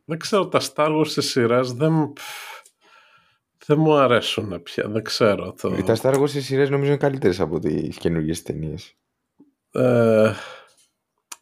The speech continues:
Speaker 1: δεν ξέρω, οι σειρα-, οι σειρές δηλαδή του
Speaker 2: Ε, το Mandalorian είναι ωραίο.
Speaker 1: Ούτε το Mandalorian μου άρεσε τόσο. Δεν ξέρω, λίγο αργά, ρε παιδί μου,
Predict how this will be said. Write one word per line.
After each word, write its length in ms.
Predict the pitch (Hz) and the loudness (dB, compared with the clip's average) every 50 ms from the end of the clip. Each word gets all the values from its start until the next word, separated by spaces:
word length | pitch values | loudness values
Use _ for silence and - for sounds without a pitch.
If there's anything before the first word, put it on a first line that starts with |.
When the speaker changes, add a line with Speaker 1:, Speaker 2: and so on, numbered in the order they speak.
| _ _ _ _ _ _ _ | _ _ _ _ _ _ _
Speaker 1:
δεν 140 | _ 196 185 | _ -2 0
ξέρω, 180 | 185 - 180 143 | 0 0 0 0
οι 40 | |
σειρα-, 420 | 131 - - 147 127 127 127 135 - | 0 0 0 2 2 2 2 0 0
οι 40 | - | -2
σειρές 540 | - - - 131 117 113 131 147 151 135 | -4 -2 0 2 2 2 2 2 0 0
δηλαδή 440 | 135 135 123 117 110 104 104 117 123 | -2 -2 0 2 0 0 0 -2 -4
του 920 | 120 - 131 120 110 101 98 98 98 98 98 98 95 98 90 85 - - - | -2 -2 -2 0 0 0 0 -2 -4 -6 -6 -6 -6 -6 -6 -8 -8 -8 -2
Speaker 2:
Ε, 260 | - 185 175 85 82 | 0 0 2 2 2
το 140 | - 104 104 | 2 2 2
Mandalorian 360 | 113 113 120 120 127 147 156 151 | 2 2 2 2 2 2 2 2
είναι 200 | 156 156 156 151 | 0 0 0 0
ωραίο. 480 | 151 156 160 143 - - - - _ _ _ _ _ _ _ _ _ _ _ _ _ - - - _ _ | 2 2 2 0 0 -2 -4 -10 _ _ _ _ _ _ _ _ _ _ _ _ _ -16 -16 -16 _ _
Speaker 1:
Ούτε 300 | - 202 196 - - 214 | -2 -2 -2 0 -2 -2
το 260 | 214 214 214 202 190 190 | 0 0 0 0 2 2
Mandalorian 580 | 190 185 165 170 160 156 151 147 143 131 123 120 | 2 2 2 2 2 4 4 4 4 4 4 2
μου 140 | 120 113 | 2 0
άρεσε 360 | 110 110 107 104 - - 107 101 | -2 -4 -4 -4 -4 -4 -4 -6
τόσο. 380 | - - 110 107 - - 120 | -4 -4 -4 -4 -4 -6 -10
Δεν 160 | 120 - - | -10 -12 -10
ξέρω, 280 | - - - - 180 160 | -6 -6 -2 -2 0 0
λίγο 280 | 156 170 180 175 175 175 | 2 0 0 0 2 2
αργά, 600 | 165 151 135 107 - 127 135 143 143 135 127 113 | 2 2 2 0 0 0 0 2 2 2 2 2
ρε 100 | 104 101 | 0 -2
παιδί 360 | - - 113 104 101 95 95 | -4 -6 -8 -6 -6 -6 -8
μου, 180 | 98 98 - | -8 -8 -10